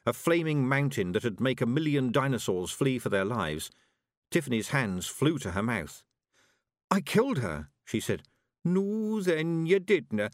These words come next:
"I did. I felt my mind thinking it. She made me angry. I just waved my hand like this. A dozen Nakmak Feegle died for cover.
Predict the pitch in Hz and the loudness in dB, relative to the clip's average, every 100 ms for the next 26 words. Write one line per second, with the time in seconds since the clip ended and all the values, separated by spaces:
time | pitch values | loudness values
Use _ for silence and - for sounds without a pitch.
0 | - 180 156 294 214 80 - _ _ _ | 0 2 4 2 2 -4 -10 _ _ _
1 | _ _ _ _ - 190 208 214 - 185 | _ _ _ _ -4 0 2 2 2 2
2 | 180 196 190 - 233 160 92 - _ _ | 2 2 2 0 0 0 -2 -4 _ _
3 | _ - 196 180 123 131 160 185 117 87 | _ -2 0 2 2 2 0 0 -2 -4
4 | - _ _ _ - 147 165 117 139 196 | -8 _ _ _ -4 -4 -2 2 2 2
5 | 139 127 127 143 110 92 110 117 - 143 | 0 0 0 0 0 -2 -2 -2 0 -2
6 | 107 - - _ _ _ - 117 123 104 | -2 -8 -12 _ _ _ -2 2 2 2
7 | 92 107 - 98 - - 113 92 78 82 | 0 -2 -4 -6 -4 -2 0 0 -2 0
8 | 120 110 - 98 113 73 71 | 0 0 -2 -2 -2 -4 -6